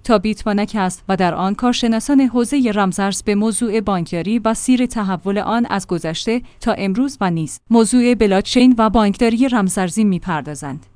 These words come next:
مطلبی که در این ویدئو جلب توجه می‌کند، نریشن آخر آن است که می‌گوید: «بلاکچین به مانند زمین حاصلخیزی می‌ماند که محصولات گوناگونی در آن می‌توان کاشت و برداشت، اما آنچه مهم است این است که فصل کاشت نزدیک است و زمین اقتصاد نوین ایران حاصلخیز و آماده است.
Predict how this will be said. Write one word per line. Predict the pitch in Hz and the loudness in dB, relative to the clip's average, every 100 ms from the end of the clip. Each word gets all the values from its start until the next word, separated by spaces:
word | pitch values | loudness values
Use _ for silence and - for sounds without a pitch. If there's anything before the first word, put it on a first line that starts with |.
| _ _ | _ _
مطلبی | 233 247 294 320 339 | 2 4 4 4 4
که | 254 | 2
در | 226 208 | 2 4
این | 233 | 4
ویدئو | 220 196 185 | 2 2 0
جلب | 185 202 175 196 | 0 0 0 -2
توجه | 190 202 180 185 | 0 0 0 0
می‌کند، | 170 160 190 175 180 202 | -2 -2 -2 -2 -2 0
نریشن | 214 214 208 262 254 | 0 0 2 6 6
آخر | - 226 262 262 | 6 2 4 2
آن | 214 185 | 4 2
است | 185 190 - | 2 0 0
که | 208 | 0
می‌گوید: | 180 160 160 170 175 - - | 0 -2 -4 -2 -4 -8 0
«بلاکچین | 247 247 247 - 262 | 2 4 2 0 0
به | 240 | 2
مانند | 208 208 208 208 | 0 -2 -4 -4
زمین | 208 226 254 | -4 0 2
حاصلخیزی | 285 247 226 - 196 - 202 220 | 0 -2 -4 -2 -4 -6 -4 -2
می‌ماند | 208 196 196 196 196 | 0 -2 -2 -4 -6
که | - 196 | -6 -4
محصولات | 170 175 226 226 247 | -4 -6 -6 -4 -4
گوناگونی | 254 208 190 185 208 214 | -4 -2 -4 -2 -4 -2
در | 190 170 | -4 -4
آن | 202 247 | 0 4
می‌توان | 262 254 220 226 | 4 2 -2 -2
کاشت | 220 185 156 - | -2 -6 -6 -6
و | 175 | -4
برداشت، | 170 160 - 156 - - | -2 -6 -6 -10 -12 -8
اما | - 226 233 | -2 0 0
آنچه | 240 247 302 | 0 0 2
مهم | 262 247 220 175 | 2 2 0 -2
است | 175 190 | -4 -6
این | - 262 | 0 2
است | 247 233 | 2 -2
که | - | -6
فصل | 220 247 240 233 | -4 -4 -2 -4
کاشت | 226 202 - - | -4 -6 -6 -6
نزدیک | 165 156 185 190 | -6 -6 -8 -6
است | 160 - 170 | -8 -8 -6
و | 175 | -4
زمین | 185 220 254 | -2 2 2
اقتصاد | 262 196 - 190 214 254 | 2 -4 -8 -6 -4 0
نوین | 233 185 220 226 | 0 -2 -4 -4
ایران | 202 202 240 262 | -4 -4 -2 -2
حاصلخیز | 240 220 220 190 220 196 185 | -2 -4 -4 -6 -8 -6 -6
و | |
آماده | 180 180 165 147 131 | -6 -4 -6 -8 -10
است. | 139 - - | -12 -16 -20